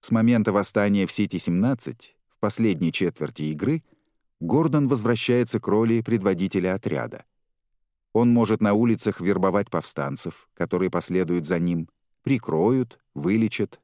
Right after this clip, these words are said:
обеспечат оружием. К слову, приманка Ферапот позволяет Гордону возглавить войско муравьиных львов, которые он может, например,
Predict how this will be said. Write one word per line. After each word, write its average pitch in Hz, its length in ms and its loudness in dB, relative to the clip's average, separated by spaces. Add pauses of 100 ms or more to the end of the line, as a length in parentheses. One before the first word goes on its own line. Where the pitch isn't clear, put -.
обеспечат 90 600 -2
оружием. - 560 -6 (1160)
К - 40 -12
слову, 113 560 4
приманка 110 560 2
Ферапот 107 580 0 (180)
позволяет 104 540 2
Гордону 107 720 2
возглавить 104 600 0
войско 104 380 0
муравьиных 98 600 0
львов, 123 440 -4 (460)
которые 160 400 0
он 131 160 2
может, 127 300 2
например, 113 480 2